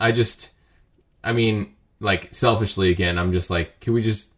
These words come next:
just give it to us early? But I know that it takes a, it's a lot of hard work and so much time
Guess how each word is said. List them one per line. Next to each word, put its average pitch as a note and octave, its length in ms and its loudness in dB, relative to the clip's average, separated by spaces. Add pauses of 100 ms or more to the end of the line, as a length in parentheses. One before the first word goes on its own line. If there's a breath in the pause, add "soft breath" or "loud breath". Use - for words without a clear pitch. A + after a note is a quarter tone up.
just B2 220 -6
give C#3 160 2
it A#2+ 60 -2
to B2 180 4
us A2 140 -2
early? F2 380 0
But G2+ 180 0
I G2 80 2
know G2 320 2
that F2+ 180 2
it F2 240 0
takes F#2+ 260 -2
a, F2+ 120 -4
it's - 220 -4
a A2 60 6
lot G#2+ 300 6
of G2+ 80 -2
hard F#2 260 2
work F2 440 0
and F2 320 -4
so G#2+ 180 -2
much G2+ 280 -2
time E2+ 420 -2